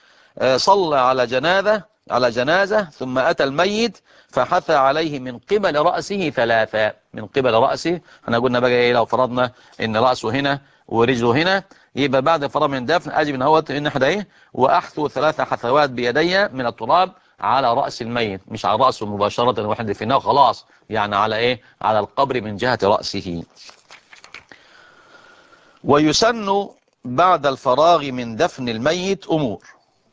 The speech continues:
الأول أن يرفع القبر عن الأرض قليلاً نحو شبر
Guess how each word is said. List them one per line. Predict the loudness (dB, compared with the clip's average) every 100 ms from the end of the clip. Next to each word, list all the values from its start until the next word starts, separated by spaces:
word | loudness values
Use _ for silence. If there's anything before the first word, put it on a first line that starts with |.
| _ _ _ _ -4
الأول | -2 2 2 4 2 0 -8 _ _ _ _ -2
أن | -2 2
يرفع | 2 2 2 4 4
القبر | 0 -2 -2 0 2
عن | 0
الأرض | -2 -2 0 0 -2
قليلاً | -2 0 0 0 0
نحو | -2 -4 -4 -6
شبر | -4 -8 -8 -18 -20